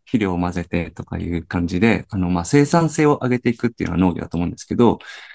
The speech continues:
どっちかというと僕の視点は、あの、生産性とか経済効率性というよりは、環境の視点から立っ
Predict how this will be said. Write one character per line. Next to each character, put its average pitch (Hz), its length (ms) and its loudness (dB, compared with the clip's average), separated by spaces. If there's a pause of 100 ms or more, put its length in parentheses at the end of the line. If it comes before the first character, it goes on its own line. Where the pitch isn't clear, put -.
(140)
ど 135 80 2
っ - 20 -2
ち - 80 -4
か 185 100 4
と 180 40 2
い 165 60 2
う - 20 -4
と - 100 0
僕 120 460 2
の 123 140 4
視 - 140 -4
点 123 220 0 (220)
は、 120 340 4 (280)
あ 101 140 -4
の、 92 480 -2
生 120 260 -2
産 123 300 2
性 117 260 -4
と - 120 -6
か - 80 -12
経 101 200 -4
済 98 160 -2
効 104 180 0
率 101 120 -4
性 110 160 -2
と 110 140 -2
い 110 60 4
う - 20 2
よ 87 80 0
り 90 40 -2
は、 85 140 -4
環 147 340 4
境 143 360 6
の 139 180 4
視 - 140 -8
点 123 180 2
か 120 140 -4
ら 120 60 -2
立 113 120 -6
っ 110 40 -2